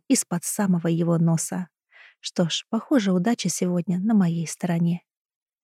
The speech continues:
Преодолев оставшуюся часть пути до зала советов, я без особых проблем отыскала углубление в стене, чем-то похожее на шкаф без дверей,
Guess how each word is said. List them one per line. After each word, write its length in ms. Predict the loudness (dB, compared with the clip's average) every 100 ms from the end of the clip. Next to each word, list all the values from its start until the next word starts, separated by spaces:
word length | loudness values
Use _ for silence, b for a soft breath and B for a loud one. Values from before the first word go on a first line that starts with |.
| _ _ _ _ _ _ _
Преодолев 540 | 4 6 6 6 6 4
оставшуюся 680 | 2 0 0 2 0 0
часть 300 | 0 0 0
пути 280 | -2 -2 0
до 140 | 2 4
зала 260 | 4 2
советов, 600 | 0 0 2 0 0 -6
я 200 | 0 2
без 220 | 4 4 2
особых 480 | 0 0 0 -2
проблем 400 | 0 0 2 2
отыскала 540 | 2 2 -4 0 2 2
углубление 580 | 2 0 2 4 4 2
в 60 |
стене, 380 | 0 4 6 4
чем-то 400 | 0 0 0 0 -2
похожее 520 | -4 0 0 2 2
на 160 | 4 2
шкаф 320 | -2 -4 -2
без 200 | -2 -2
дверей, 460 | 2 2 2 0